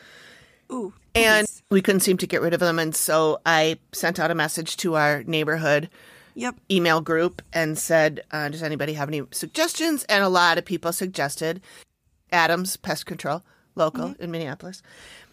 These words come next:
Speaker 2: So they came out, they took care of the issue. And so now we're pest free, except for the, uh, those fucking stink bugs that keep coming in.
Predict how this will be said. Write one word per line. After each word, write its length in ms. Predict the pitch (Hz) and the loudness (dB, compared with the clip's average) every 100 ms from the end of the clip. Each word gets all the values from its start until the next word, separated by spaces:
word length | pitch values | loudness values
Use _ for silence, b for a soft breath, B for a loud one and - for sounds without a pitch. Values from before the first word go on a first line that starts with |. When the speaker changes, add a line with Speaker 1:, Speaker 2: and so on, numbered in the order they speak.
| B _ _ - | B _ _ -12
Speaker 2:
So 540 | - - 202 180 175 | -4 0 4 8 6
they 160 | 175 185 | 6 2
came 180 | 220 196 | 2 4
out, 260 | 180 170 - _ _ | 6 4 -2 _ _
they 100 | 175 | -4
took 180 | - 202 | -4 -4
care 260 | - 180 170 | 0 4 4
of 80 | 165 | 4
the 340 | 160 160 - | 0 0 -2
issue. 560 | 165 - 170 165 160 - _ _ _ | -4 -2 0 0 0 -6 _ _ _
And 160 | 175 151 | -6 -4
so 180 | - 160 | -4 0
now 380 | 156 147 147 - 175 | 2 2 0 -6 -4
we're 240 | 156 139 - _ _ _ _ | -2 -4 -10 _ _ _ _
pest 300 | - 262 - | -4 -2 -2
free, 180 | - 190 - | 0 2 2
except 280 | 185 208 202 | -2 -4 2
for 140 | 190 | 4
the, 240 | 165 160 - | 4 2 0
uh, 160 | 156 143 | 0 2
those 220 | 151 - | 2 -2
fucking 360 | - 180 - 160 | -6 -6 -6 -6
stink 360 | - 175 175 | -2 -2 -2
bugs 260 | - 104 - | 0 0 -2
that 120 | - | -8
keep 200 | - - | -6 -8
coming 260 | - 120 127 | -6 -4 -2
in. 180 | 107 | -2